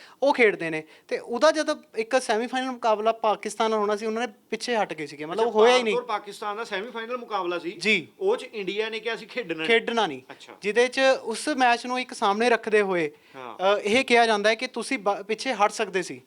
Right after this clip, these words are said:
Speaker 2: ਹੂੰ।
Speaker 1: ਜੇ ਅਸੀਂ ਉਸ ਮੈਚ 'ਚੋਂ ਹਟ ਗਏ ਤਾਂ ਤੁਸੀਂ ਇੱਥੇ ਵੀ ਹਟ ਸਕਦੇ, ਤਾਂ ਸਵਾਲ ਜ਼ਿਆਦਾ ਖੜੇ ਹੁੰਦੇ ਆ ਕਿ ਤੁਸੀਂ ਪਿੱਛੇ ਹਟ ਸਕਦੇ ਸੀ, ਫਿਲਮਾਂ ਤੁਸੀਂ ਬੰਦ ਕੀਤੀਆਂ,
Speaker 2: ਹੂੰ।
Speaker 1: ਤੇ ਇਹ ਮੈਚ ਹੁਣ ਕਿਉਂ ਹੋਣ ਜਾ ਰਿਹਾ? ਇਹੀ
Speaker 2: ਬਿਲਕੁਲ।
Speaker 1: ਉਹਨਾਂ ਦਾ ਕਹਿਣਾ ਹੈ।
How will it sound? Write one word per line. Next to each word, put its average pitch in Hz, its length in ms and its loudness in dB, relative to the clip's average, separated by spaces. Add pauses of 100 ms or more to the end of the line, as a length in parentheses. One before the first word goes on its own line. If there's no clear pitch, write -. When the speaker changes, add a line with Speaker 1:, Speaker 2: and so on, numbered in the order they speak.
(160)
Speaker 2:
ਹੂੰ। 139 340 -16
Speaker 1:
ਜੇ 190 180 2
ਅਸੀਂ 220 140 -6
ਉਸ 214 180 -8
ਮੈਚ 220 240 0
'ਚੋਂ 220 180 -10
ਹਟ 196 200 -2
ਗਏ 220 100 -4
ਤਾਂ 240 120 -4
ਤੁਸੀਂ 233 180 -10
ਇੱਥੇ 226 180 -10
ਵੀ 220 80 -4
ਹਟ 208 120 0
ਸਕਦੇ, 214 220 -8
ਤਾਂ 254 260 2
ਸਵਾਲ 220 300 2
ਜ਼ਿਆਦਾ 202 220 -2
ਖੜੇ 196 200 -4
ਹੁੰਦੇ 190 260 -4
ਆ 214 40 -2 (280)
ਕਿ 214 60 -16
ਤੁਸੀਂ 226 180 -10
ਪਿੱਛੇ 233 280 -6
ਹਟ 185 160 -2
ਸਕਦੇ 208 300 -6
ਸੀ, 220 140 -4
ਫਿਲਮਾਂ 202 320 -4
ਤੁਸੀਂ 202 200 -8
ਬੰਦ 175 240 -4
ਕੀਤੀਆਂ, 202 400 -4
Speaker 2:
ਹੂੰ। 156 100 -12 (220)
Speaker 1:
ਤੇ 233 60 2
ਇਹ 202 160 4
ਮੈਚ 202 260 0
ਹੁਣ 190 120 -10
ਕਿਉਂ 170 240 -8
ਹੋਣ 156 140 -8
ਜਾ 147 140 -8
ਰਿਹਾ? 143 120 -8
ਇਹੀ 226 220 0
Speaker 2:
ਬਿਲਕੁਲ। 180 180 -2
Speaker 1:
ਉਹਨਾਂ 220 160 4
ਦਾ 226 80 2
ਕਹਿਣਾ 147 240 -4
ਹੈ। 127 100 -14